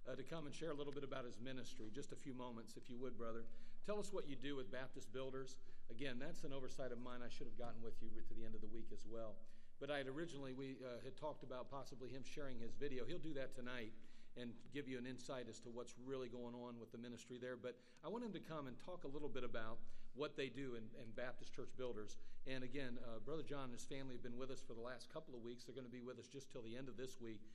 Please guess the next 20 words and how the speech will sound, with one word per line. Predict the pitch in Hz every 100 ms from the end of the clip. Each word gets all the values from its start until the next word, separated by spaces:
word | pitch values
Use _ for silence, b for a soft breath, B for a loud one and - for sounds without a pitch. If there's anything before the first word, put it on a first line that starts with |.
| B B B
And | 127
they | 127 170
have | 120
been | 135
a | 120
blessing | 131 127 123
to | 110
us. | 107 104 - -
And | 127 127
you | 165 196 151
heard | 143 127
him |
preach | - 170 170 -
last | 135 127 123 - B B
Sunday | - 147 135
afternoon. | 135 - 117 123 120 110
And, | 110 113
and | 127 131
obvious-, | 127 110 110 -
obviously, | 127 120 110 - 107